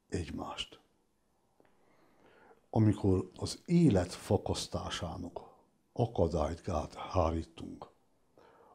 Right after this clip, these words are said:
akkor tulajdonképpen azt mondjuk egymásnak,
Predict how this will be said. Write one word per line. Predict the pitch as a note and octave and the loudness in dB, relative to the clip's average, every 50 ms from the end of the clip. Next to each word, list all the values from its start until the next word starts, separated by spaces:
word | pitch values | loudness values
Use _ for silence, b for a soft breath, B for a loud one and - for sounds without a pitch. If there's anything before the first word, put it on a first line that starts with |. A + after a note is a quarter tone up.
| b _ _ | b _ _
akkor | - G2+ - - G2 F#2 | -14 -14 -8 -8 -8 -8
tulajdonképpen | - - E3 D#3 - A#2 F#2 F#2 E2+ E2 - F#2+ G2 G#2 - - - G2 E2+ E2+ E2 D#2+ - - b b b b b b b b b | -2 2 4 4 4 4 4 2 0 0 0 0 0 0 -2 -2 -2 0 0 0 0 -2 -4 -10 b b b b b b b b b
azt | - C#3+ - - - | -4 -4 -2 0 0
mondjuk | G#2 E2+ D#2+ E2 - - | 0 0 0 -2 -4 -6
egymásnak, | E2 E2 E2 D2 D2+ D#2 D#2 D2+ - - - F2+ G2+ - - - | -4 -4 -4 -4 -4 -4 -6 -6 -8 -10 -8 -8 -8 -8 -10 -16